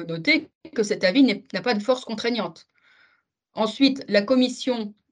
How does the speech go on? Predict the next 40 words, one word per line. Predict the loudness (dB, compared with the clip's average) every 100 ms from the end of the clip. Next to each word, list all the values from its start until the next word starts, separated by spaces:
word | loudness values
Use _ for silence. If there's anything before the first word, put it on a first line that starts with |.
| -10
donc, | 2
doit | 2
obtenir | 4 0 -4
le | -4
feu | -4
vert | 0 -2 -2
d'un | -6 -4
comité | -4 -4 -6 -4 -6
composé | -6 -6 -6
de | -4
représentants | -6 -6 -4 -4 -4 -6
des | -6
États | -6 -6 -8 -10 -6
membres | -6
de | -4
l'Union | -4 -4
européenne. | -2 0 0 -4 _ _ _ _ _ _ _ _ _ -20 -8 4
Et, | 6 6 4
euh, | 4 6 6 6 2 -6 _ 0
ajoutons | 0 0 0 2
que | 2
le | 0 2
Parlement | 2 2 0
européen | -2 -4 -2 -2 -6 -2
a | 2 2 0
un | -6
droit | -2 -4
de | -4
regard, | -6 -4 -2 -2 -4
regard | -8 -4 -4 -2
sur | -4
les |
décisions | -4 -4 -2 0 0
d'adéquation. | 0 0 0 -2 -4 -12 -18 _ _ _ _ _ _ _ _ -4
Et | 2
ce | 4
n'est | 4 2
qu'après | 0 0 0 2
ces | 2 0
étapes | 0 -4 -4 -6